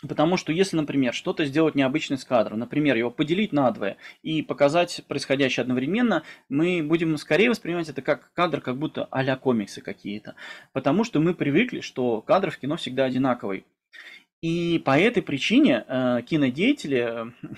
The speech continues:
э, <laughs> так сказать, ухищряются, применяя ухищрение, делать что-то неожиданное. Например, кадрируют дверью. То есть человек входит в дверь, да, у тебя кадр, соответственно, ограничен стенками.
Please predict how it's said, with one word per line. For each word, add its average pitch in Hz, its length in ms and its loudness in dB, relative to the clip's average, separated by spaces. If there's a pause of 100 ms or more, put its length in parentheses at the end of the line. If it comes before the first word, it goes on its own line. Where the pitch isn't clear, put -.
(100)
э, 127 60 -4
<laughs> - 20 -14
так 123 120 -6
сказать, - 200 -18
ухищряются, 185 840 4
применяя 143 480 2
ухищрение, 160 680 -2
делать 147 260 0
что-то 139 280 -2
неожиданное. 135 840 2 (320)
Например, 185 400 2
кадрируют 156 460 0
дверью. 143 600 0 (100)
То 113 80 -14
есть - 100 -14
человек 240 220 0
входит 196 260 0
в - 20 -12
дверь, 123 260 2
да, - 160 2
у 117 60 -2
тебя 123 240 -2
кадр, - 280 0
соответственно, 131 440 -10
ограничен 131 440 -8
стенками. 113 560 -14